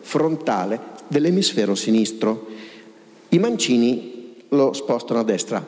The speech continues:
ma soltanto il trenta per cento. Ora, se mi chiedete perché, non lo so, e se qualcuno lo sa, telefoni a Stoccolma perché si prende il Nobel, perché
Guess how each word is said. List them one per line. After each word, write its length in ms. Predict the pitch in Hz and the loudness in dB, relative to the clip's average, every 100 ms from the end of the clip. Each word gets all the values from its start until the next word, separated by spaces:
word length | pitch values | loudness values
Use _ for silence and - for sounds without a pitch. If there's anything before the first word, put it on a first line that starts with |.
| - | -2
ma 160 | 139 139 | 2 2
soltanto 460 | 143 160 180 202 | 2 -2 -2 -2
il 80 | 160 | -2
trenta 300 | - 143 139 | 0 -2 -2
per 160 | 139 113 | -4 -4
cento. 400 | - 87 85 - | -4 -4 -6 -6
Ora, 200 | 135 117 | -2 -2
se 160 | 87 123 | -2 -4
mi 80 | 120 | 2
chiedete 320 | 175 220 - | 2 2 -2
perché, 420 | 120 - 165 240 | -4 0 0 0
non 160 | 131 123 | 0 0
lo 120 | 107 | 0
so, 300 | - 147 208 - - | 0 0 -2 -8 -8
e 80 | - | -4
se 120 | 131 | -2
qualcuno 360 | 123 123 156 | -2 0 0
lo 100 | 123 | 2
sa, 240 | 117 165 - | 0 -2 0
telefoni 400 | 135 131 135 127 | 0 0 0 0
a 60 | |
Stoccolma 560 | 117 - 117 143 143 156 | 0 -6 -2 0 2 0
perché 220 | 113 - | -4 -6
si 120 | 104 | -6
prende 300 | 101 113 113 | -4 -2 0
il 80 | 110 | 0
Nobel, 340 | 110 95 98 95 | 0 0 -2 -2
perché 360 | 110 - 113 | -4 -4 -6